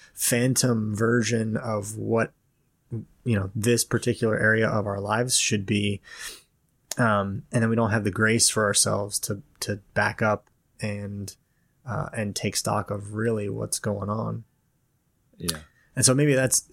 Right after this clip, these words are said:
Speaker 1: a, a transition, right? So how do we take that step back then and try and identify those places where it,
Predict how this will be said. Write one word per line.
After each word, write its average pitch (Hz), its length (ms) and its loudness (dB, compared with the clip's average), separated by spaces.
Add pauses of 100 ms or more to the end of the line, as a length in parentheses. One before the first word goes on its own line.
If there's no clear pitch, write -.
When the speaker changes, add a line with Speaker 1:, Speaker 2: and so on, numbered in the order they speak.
(120)
Speaker 1:
a, - 340 -2
a 123 100 6
transition, 110 720 2
right? 101 220 0
So 107 300 2 (140)
how 135 480 4
do 123 400 4
we 110 580 2 (600)
take - 260 0
that 110 160 2
step - 400 -2
back 110 640 -2 (920)
then 104 440 -6 (100)
and 104 180 -2
try 113 200 0
and 110 100 0
identify 104 760 0
those 101 220 -4
places 104 800 0 (160)
where 101 600 -2 (640)
it, - 180 0